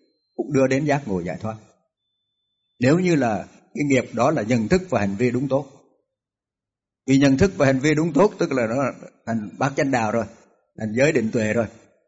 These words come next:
Cho nên á, thật, cái, cái tận cùng của cái, à, cái nhận thức của hành vi đó, cao nhất của nhận thức và hành vi á,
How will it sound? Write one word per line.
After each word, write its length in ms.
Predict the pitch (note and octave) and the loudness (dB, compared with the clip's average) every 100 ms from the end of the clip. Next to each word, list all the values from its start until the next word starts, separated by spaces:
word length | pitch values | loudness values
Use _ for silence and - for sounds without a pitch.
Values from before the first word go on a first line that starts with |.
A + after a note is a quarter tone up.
| _ | _
Cho 40 | C3 | 2
nên 180 | C#3 | 2
á, 140 | C3+ F3+ - _ _ _ _ _ _ _ | 2 -2 -10 _ _ _ _ _ _ _
thật, 100 | - B2+ - - _ _ _ G3 - _ _ _ _ _ _ _ | 0 0 -6 -20 _ _ _ -12 -12 _ _ _ _ _ _ _
cái, 100 | F3+ - - | -6 -6 -10
cái 80 | F#3 - | -10 0
tận 200 | D3 C3+ | 2 4
cùng 220 | D3+ D3 C3+ | 4 2 2
của 180 | C#3 A2 | 0 2
cái, 200 | D#3+ F3+ | 2 4
à, 280 | E3+ C#3 - - - _ _ _ _ _ | 4 2 -2 -10 -20 _ _ _ _ _
cái 120 | E3 | -2
nhận 220 | D#3+ C3+ A#2 | 4 4 4
thức 140 | F#3+ | 2
của 160 | F3+ - | 0 0
hành 200 | B2 B2 | 2 2
vi 220 | A#2+ E3 | 4 4
đó, 80 | F3+ G3+ - _ _ _ _ _ _ _ _ _ _ _ _ _ _ _ _ | 2 -2 -12 _ _ _ _ _ _ _ _ _ _ _ _ _ _ _ _
cao 220 | D3 F3+ | 2 4
nhất 180 | G3 G3+ | 2 0
của 80 | C#3+ | -2
nhận 220 | C3+ A#2+ | 0 0
thức 140 | A2+ E3+ | 0 -2
và 100 | B2+ | 0
hành 160 | B2+ A#2 | -2 0
vi 200 | D3+ | 0
á, 60 | D#3 | 0